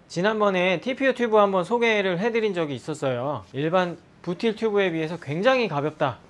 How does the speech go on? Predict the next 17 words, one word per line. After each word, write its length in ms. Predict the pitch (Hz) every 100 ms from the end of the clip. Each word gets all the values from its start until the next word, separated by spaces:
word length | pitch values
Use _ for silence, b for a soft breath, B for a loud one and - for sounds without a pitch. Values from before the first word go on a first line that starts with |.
| -
라고 180 | 127 127
말씀을 420 | 120 113 147 139
드린 240 | 135 139 143
적이 180 | 139 123
있잖아요. 580 | - 127 120 156 180 -
그래서 320 | - 185 190 185
지금 420 | 170 180 185 156
제가 360 | 151 160 165 -
뒷바퀴는 540 | 185 240 240 247 233
먼저 240 | 175 165 165
작업을 480 | - 147 170 165
해놓은 220 | 180 208 180
상태고, 760 | 208 208 202 151 151 160 101
그리고 360 | - 147 170 170
이 80 | 143
튜브를 600 | - 233 220 208 160 -
보여드리면 720 | - 156 160 151 156 185 147